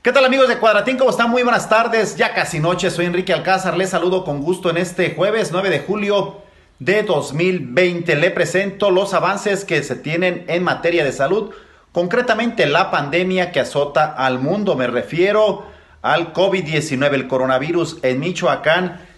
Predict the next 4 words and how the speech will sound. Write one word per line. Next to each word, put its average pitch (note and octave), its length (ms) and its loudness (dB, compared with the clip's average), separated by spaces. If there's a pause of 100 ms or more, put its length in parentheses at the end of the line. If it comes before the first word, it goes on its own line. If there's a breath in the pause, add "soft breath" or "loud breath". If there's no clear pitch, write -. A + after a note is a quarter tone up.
Casos F3 400 0
positivos F#3 560 -2
reto-, D#3+ 440 -4
reportados, D#3 840 -2